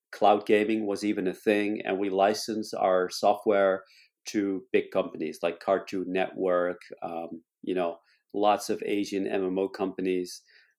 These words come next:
Um, so through, in that capacity, I got to work with a lot of big companies. And in my later, the company that we founded afterwards,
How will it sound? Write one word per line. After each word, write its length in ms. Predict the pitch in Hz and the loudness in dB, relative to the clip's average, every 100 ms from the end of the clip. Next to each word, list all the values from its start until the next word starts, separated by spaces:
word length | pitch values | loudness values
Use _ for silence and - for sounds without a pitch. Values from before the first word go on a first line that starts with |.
| - | -4
Um, 340 | 92 87 92 | -2 -2 -6
so 720 | - 117 107 104 101 101 - _ _ | -2 4 6 6 4 2 -2 _ _
through, 400 | - 123 117 113 | 0 4 4 4
in 200 | - 113 | 2 2
that 200 | 107 113 | 4 4
capacity, 580 | 120 117 120 120 120 117 | 2 4 4 4 2 0
I 60 | 104 | 2
got 200 | 107 104 | 0 0
to 60 | 107 | 0
work 340 | 101 101 - | 2 2 2
with 140 | 104 | 0
a 60 | 95 | 2
lot 240 | 98 98 | 4 4
of 60 | 98 - | 2 -2
big 140 | 95 | -6
companies. 640 | - 110 117 117 120 117 - _ _ _ _ - | -2 -2 0 2 0 -2 -12 _ _ _ _ -2
And 360 | 98 95 95 - | 0 2 0 -4
in 180 | 101 | -4
my 180 | 98 95 | 0 0
later, 640 | 92 101 107 113 107 107 _ - | 2 2 4 4 4 0 _ -12
the 80 | |
company 540 | 107 107 98 - 104 101 | -6 -4 -6 -4 -2 0
that 220 | 98 95 | 0 0
we 100 | 98 | -2
founded 420 | 92 107 101 95 | -4 0 2 2
afterwards, 800 | 95 107 - 107 104 101 - - | 4 2 2 0 0 0 -6 -14